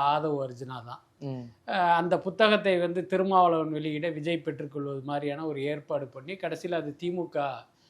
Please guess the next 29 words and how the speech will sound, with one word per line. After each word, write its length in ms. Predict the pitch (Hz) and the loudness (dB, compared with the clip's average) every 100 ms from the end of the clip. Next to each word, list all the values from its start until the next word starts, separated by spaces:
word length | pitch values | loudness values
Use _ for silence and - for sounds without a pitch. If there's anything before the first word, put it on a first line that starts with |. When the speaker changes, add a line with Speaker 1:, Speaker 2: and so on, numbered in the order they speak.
| _ - | _ 0
Speaker 1:
மேலிடத்துக்கு 540 | 165 180 160 143 147 | 4 4 2 -2 -6
வந்து 220 | 131 139 | -8 -6
அது 140 | 156 147 | -4 -4
ஒரு 100 | 131 | -6
பெரிய 380 | - 147 151 143 | -8 -8 -8 -8
கடுப்பையும் 640 | 147 151 151 160 151 143 | -8 -8 -6 -6 -6 -6
எரிச்சலையும் 580 | 143 143 156 147 143 135 | -8 -6 -8 -6 -6 -8
ஏற்படுத்த 440 | 131 123 139 240 | -10 -14 -6 -2
அதுக்கு 260 | 220 170 165 | 0 -2 -4
பிறகு 280 | 170 175 | -4 -2
பல 260 | 175 151 156 | -2 0 0
சம்பவங்கள் 580 | 151 147 160 165 147 135 | -2 -4 -2 -2 -2 -6
நடந்தது. 460 | 131 131 127 120 131 _ _ _ _ _ | -10 -12 -12 -14 -16 _ _ _ _ _
அஹ், 140 | 196 165 | 0 8
ஆதவ் 340 | 180 208 208 | 10 10 8
அர்ஜுனா 420 | 185 165 151 190 226 185 147 131 131 _ _ _ _ | 6 4 -2 -2 0 0 -2 -4 -10 _ _ _ _
விடுதலை 320 | 170 202 214 180 | 2 4 6 4
சிறுத்தைகள் 480 | 180 175 165 160 | 2 0 -2 -2
கட்சியிலிருந்து 640 | 151 147 156 147 147 170 165 139 | -4 -4 -4 -2 -4 -2 -2 -2
சஸ்பெண்ட் 460 | - 160 - 175 | -6 -6 -4 -4
பண்ணப்பட்டாரு. 600 | 147 143 127 127 123 123 - _ | -4 -6 -10 -12 -14 -14 -18 _
அப்ப 160 | - 143 | -4 0
Speaker 2:
ம். 80 | 185 | 2
Speaker 1:
எல்லாருமே 480 | 185 196 196 208 | 4 4 4 0
சொன்னது 360 | 202 170 180 175 | -4 -2 -2 0
என்ன 180 | 160 160 | 0 -2
அப்படின்னா, 280 | 147 135 233 | -4 -6 -6
இவர் 220 | 233 175 | -6 -6
நிச்சயமாக, 460 | - 185 170 170 | -2 -2 2 2